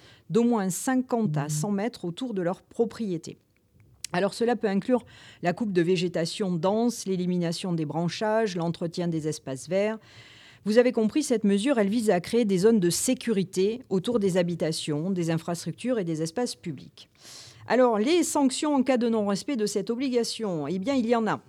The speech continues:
puisque le non-respect de cette obligation légale de débroussaillement peut entraîner des sanctions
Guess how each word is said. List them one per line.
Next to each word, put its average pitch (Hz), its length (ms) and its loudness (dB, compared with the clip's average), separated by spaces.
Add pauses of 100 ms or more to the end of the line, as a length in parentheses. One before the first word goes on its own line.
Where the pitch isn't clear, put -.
(140)
puisque 214 280 -4
le 208 120 6
non-respect 240 480 4
de 190 120 2
cette 185 220 -4
obligation 196 540 -2
légale 190 320 0
de 165 100 0
débroussaillement 165 760 0
peut 202 180 -4
entraîner 180 400 -2
des 190 140 -2
sanctions 175 480 -4